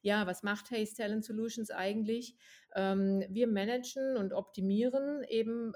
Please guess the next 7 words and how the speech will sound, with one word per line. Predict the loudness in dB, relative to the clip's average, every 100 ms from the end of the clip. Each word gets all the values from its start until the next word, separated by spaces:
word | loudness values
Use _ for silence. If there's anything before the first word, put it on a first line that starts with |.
| -4
bei | 0 2 2
unseren | 0 0 -2
Kunden | -2 -4 -4
bestehende | -8 -4 -2 0 0
Einkaufsprozesse | -2 -6 -6 -10 -8 -10 -6 -4 -4 -8
für | -10
Fremdpersonal. | -10 -6 -8 -6 -6 -2 -2 -2 -2 -4